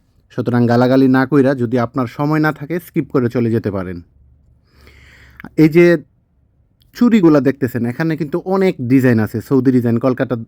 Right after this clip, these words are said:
কলকাতা ডিজাইন, ইটালি ডিজাইন, তুর্কি ডিজাইন, বাহারানি ডিজাইন। তবে আমি যদি আজকে আপনাদেরকে দামটা বলি,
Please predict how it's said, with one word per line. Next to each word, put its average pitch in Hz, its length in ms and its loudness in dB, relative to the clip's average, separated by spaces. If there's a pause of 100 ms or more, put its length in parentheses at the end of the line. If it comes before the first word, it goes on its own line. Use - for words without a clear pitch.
(120)
কলকাতা 135 380 -2
ডিজাইন, 117 380 0
ইটালি 143 320 0
ডিজাইন, 117 320 0
তুর্কি 151 300 -2
ডিজাইন, 110 340 -2
বাহারানি 120 520 0
ডিজাইন। 95 380 -8 (840)
তবে 135 180 2
আমি 127 200 4
যদি 139 220 0
আজকে 127 280 -2
আপনাদেরকে 127 440 -2
দামটা 127 380 0
বলি, 120 300 0